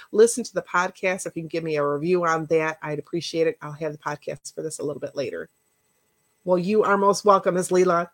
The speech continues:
Thank you so much for watching. I appreciate you and your support, your encouragement. Thank you kindly. Mwah. Have a great and safe day. Bye. Or maybe not.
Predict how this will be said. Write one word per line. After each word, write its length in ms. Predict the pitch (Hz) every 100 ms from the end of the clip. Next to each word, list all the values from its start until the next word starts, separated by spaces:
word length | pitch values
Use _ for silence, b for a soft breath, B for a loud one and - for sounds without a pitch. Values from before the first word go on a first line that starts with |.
| -
Thank 220 | 220 214
you 120 | 247
so 160 | 254 226
much 240 | 208 202
for 100 | -
watching. 460 | 196 170 175 - 185
I 60 |
appreciate 400 | 165 - 214 -
you 160 | 160 170
and 140 | 170 180 _ _
your 280 | 185 185 170
support, 560 | - - - 208 185
your 160 | 165 170
encouragement. 640 | 165 - 185 185 185 147 - B B _
Thank 260 | - 139 147
you 60 | -
kindly. 540 | - 127 131 - 147 -
Mwah. 520 | 190 202 220 220 196 B B B
Have 160 | 202
a 20 | 165
great 200 | 165 156
and 100 | 160
safe 240 | 156 151
day. 300 | - - 151 - _ -
Bye. 240 | 85 - - _ _ _ _ _ _ _ _ _ _ _ - - _ _ _ _ _ _ _ -
Or 100 | 233
maybe 260 | 247 254
not. 260 | 254 277